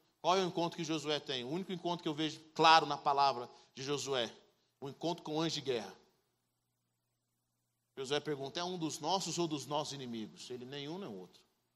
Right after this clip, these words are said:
É o comandante do exército de Deus." Aquilo já mostrou o que, é que Josué tinha que fazer a vida dele. Josué fica nos próximos vinte, trinta anos fazendo o quê? Na espada.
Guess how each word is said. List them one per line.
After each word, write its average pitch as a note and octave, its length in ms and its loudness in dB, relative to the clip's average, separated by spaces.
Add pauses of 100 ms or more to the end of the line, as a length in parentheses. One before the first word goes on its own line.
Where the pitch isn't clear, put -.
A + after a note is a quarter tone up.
(1040)
É - 20 -16
o - 40 -16
comandante C3 500 -4
do C3+ 80 0
exército B2 420 -2
de B2+ 100 -10
Deus." F#2 520 -8 (1300)
Aquilo D#3 180 -6
já D#3 140 0
mostrou D3+ 240 -2
o E3 60 -4
que, F3+ 60 -2
é E3 40 0
que C3+ 60 -12
Josué D3+ 240 0
tinha D3 120 -6
que - 80 -10
fazer C#3 200 -2
a - 20 -4
vida C3 220 -4
dele. G#2 280 -6 (540)
Josué C#3+ 260 0
fica D#3+ 220 -4
nos D3+ 160 -2
próximos D3+ 480 -2
vinte, F3 420 -2 (320)
trinta F3 480 -2 (300)
anos D#3 560 0 (680)
fazendo C3 260 -4
o - 40 -6
quê? F#3 460 4 (460)
Na B2 80 -4
espada. A2 500 0